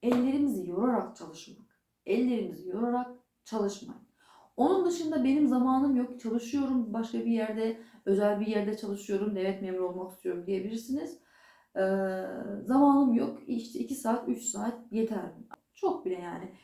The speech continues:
Bence katiplik için, klavye için günlük üç saat yeterli. Ben öyle düşünüyorum. Ama daha fazla çalışmak isteyen arkadaşlarımız dediğimi yapsınlar. Yani ellerini yormadan,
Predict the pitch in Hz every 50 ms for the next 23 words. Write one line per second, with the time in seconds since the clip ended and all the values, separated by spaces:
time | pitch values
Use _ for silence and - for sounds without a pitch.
0 | _ _ _ _ - 208 208 254 339 381 339 269 254 240 - - 294 285 285 -
1 | - - 254 - - - - 190 185 - - 262 294 285 269 240 214 190 180 180
2 | - 180 175 175 - _ _ _ _ _ _ _ _ - 233 302 302 294 262 226
3 | - - - 339 - - - - 240 233 - - 175 175 175 - 196 - - -
4 | - - _ _ _ _ _ _ _ _ _ _ _ _ _ - 254 254 247 233
5 | 208 190 180 180 - - - - 175 175 175 190 202 - _ _ _ _ _ _
6 | _ _ _ _ _ _ - - _ - 233 226 233 233 233 247 302 359 359 -
7 | 349 285 240 208 226 226 220 - 220 208 202 - - 202 202 - - - 208 202
8 | 196 196 190 - 190 190 185 185 - - 196 196 208 240 294 - - - - _
9 | _ _ _ _ _ - 254 247 202 220 262 285 285 294 277 254 220 196 - -
10 | - 202 190 170 165 165 - - 196 226 247 254 226 202 - - - 226 226 226
11 | 226 226 226 233 233 233 240 269 277 269 226 196 170 - - - -